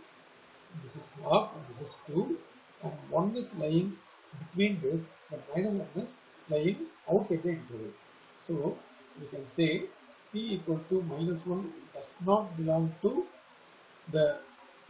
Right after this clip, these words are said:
open interval half comma two, but C equal to one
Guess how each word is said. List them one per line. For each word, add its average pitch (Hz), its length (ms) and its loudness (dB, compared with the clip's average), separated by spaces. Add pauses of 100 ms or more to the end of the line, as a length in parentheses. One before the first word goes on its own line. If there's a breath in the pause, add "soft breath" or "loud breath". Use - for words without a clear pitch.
(560)
open 165 340 2
interval 151 400 2 (1120)
half 165 300 4
comma 160 320 0 (600)
two, - 180 0 (680)
but 202 220 2 (1600)
C 214 460 -4
equal 151 280 -2
to 156 100 -2 (200)
one 147 300 0